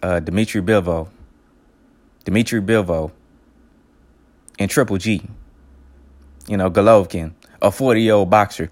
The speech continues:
that ain't got it no more. That's greatness right there.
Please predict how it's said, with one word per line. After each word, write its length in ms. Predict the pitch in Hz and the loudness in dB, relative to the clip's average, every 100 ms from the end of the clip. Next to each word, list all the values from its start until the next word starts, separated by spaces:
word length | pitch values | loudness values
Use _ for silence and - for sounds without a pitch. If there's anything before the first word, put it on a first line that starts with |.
| - | -4
that 100 | 107 | 0
ain't 180 | 104 98 | 0 4
got 140 | 101 | 2
it 80 | 92 | 2
no 140 | 92 | -4
more. 260 | 82 82 80 _ _ _ _ _ _ _ _ _ _ _ - | -6 -10 -14 _ _ _ _ _ _ _ _ _ _ _ 0
That's 180 | 107 101 | 2 4
greatness 400 | 113 107 87 82 | 2 2 0 0
right 180 | 90 82 | -2 0
there. 280 | 80 76 | -10 -12